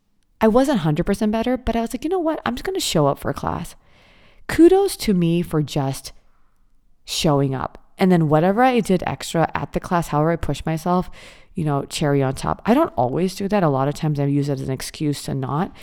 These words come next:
but I knew that my body would appreciate it afterwards. So that's another way that I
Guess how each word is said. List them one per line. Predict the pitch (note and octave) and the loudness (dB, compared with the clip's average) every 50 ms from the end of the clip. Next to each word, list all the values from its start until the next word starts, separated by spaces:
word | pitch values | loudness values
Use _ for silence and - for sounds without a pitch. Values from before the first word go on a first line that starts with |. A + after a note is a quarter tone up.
| - - - - - - | -20 -20 -18 -18 -6 0
but | C4 | 2
I | A#3+ A#3 | 4 4
knew | A3+ G3+ G3 G#3 B3 | 4 4 4 2 2
that | C4 D4+ - | 0 -2 -2
my | - B3+ B3+ | -2 -2 -2
body | A3 D#3+ D#3+ C#3+ C#3+ D3 E3 E3+ | 0 0 0 -2 0 0 0 0
would | D#3 D#3+ D3+ | 0 0 0
appreciate | D3 - - - C#3 C#3+ C#3 - - - A#1+ E2 - | -2 -2 -4 -6 -6 -4 -6 -8 -8 -6 -6 -6 -6
it | - - - - _ - | -6 -8 -8 -10 _ -8
afterwards. | C#3+ C#3+ C#3+ - - D3 C#3+ G#2 F#2 D#2+ - - - - - - - - _ _ _ - _ _ _ _ _ _ _ _ _ _ _ - - - - - - - - - | -8 -8 -8 -4 -4 -2 -2 -2 -4 -4 -6 -12 -14 -16 -18 -20 -20 -20 _ _ _ -20 _ _ _ _ _ _ _ _ _ _ _ -14 -14 -14 -14 -16 -20 -20 -20 -16
So | - - - F3+ | -14 -6 -6 -4
that's | D3+ F#3+ G3+ G#3+ - - | -4 -2 -4 -4 -2 2
another | B3 G3+ F3 D#3 D#3 D3 D3+ D#3 D3 C#3+ C#3+ | 2 4 4 2 0 0 0 -2 -2 -2 -2
way | C3+ C3+ - - D3+ D#3 | -2 -4 -4 -2 -2 -4
that | D#3 D3+ C#3+ - - - | -2 -4 -6 -6 -6 -8
I | - C3+ C3+ C3+ C3+ C3+ C3+ C3+ C3+ C3 C3+ C#3 F3 D#3+ | -8 -8 -6 -4 -2 -2 0 0 -2 -2 -4 -6 -8 -12